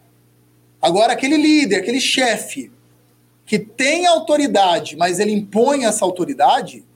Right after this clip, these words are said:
ele é autoritário, hum, tá cavando a sua sepultura. Agora, imagina aquela pessoa que não é autoridade e impõe uma coisa que ela não é. E Deus me livre, aí não lidera nada.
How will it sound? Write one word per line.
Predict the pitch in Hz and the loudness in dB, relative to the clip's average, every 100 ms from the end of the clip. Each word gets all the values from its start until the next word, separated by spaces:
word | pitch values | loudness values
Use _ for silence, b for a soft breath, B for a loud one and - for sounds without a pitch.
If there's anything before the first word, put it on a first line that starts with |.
| - | -8
ele | 151 | -2
é | |
autoritário, | 165 - 214 196 - 196 262 196 127 - _ _ _ _ 180 | -2 0 0 0 -2 0 2 0 -6 -10 _ _ _ _ -20
hum, | 269 381 381 359 339 330 320 311 _ _ _ _ _ _ _ _ _ _ _ _ _ _ - | -16 -12 -12 -12 -14 -16 -20 -20 _ _ _ _ _ _ _ _ _ _ _ _ _ _ -8
tá | 151 | -2
cavando | 180 170 175 208 | 0 0 -2 -4
a | |
sua | 226 | -6
sepultura. | - 208 262 - 185 190 - - _ _ _ _ _ _ _ _ _ _ | -8 -8 -10 -8 -6 -6 -6 -18 _ _ _ _ _ _ _ _ _ _
Agora, | 165 196 302 | -4 -2 0
imagina | 294 247 359 | 0 0 0
aquela | 330 330 | 0 0
pessoa | 294 277 | 0 -2
que | 277 | -2
não | 277 285 381 339 | -2 2 4 4
é | |
autoridade | 320 - 294 311 254 214 165 - - _ _ _ _ _ _ - | 2 0 0 0 2 0 0 -10 -18 _ _ _ _ _ _ -2
e | 247 | -2
impõe | 247 240 277 339 349 | -2 0 2 2 0
uma | 277 269 | -2 -2
coisa | 277 294 | 0 -2
que | 285 | 2
ela | 294 | 2
não | 302 359 | 4 4
é. | 269 180 - _ - | 2 0 -8 _ -14
E | 330 | -12
Deus | 339 392 349 | -6 -6 -6
me | 226 | -8
livre, | 135 - - - | -12 -14 -10 -8
aí | 285 302 349 | -4 -2 -2
não | - 277 | -2 -10
lidera | 233 151 185 214 | -10 -4 0 0
nada. | - 143 | -2 -8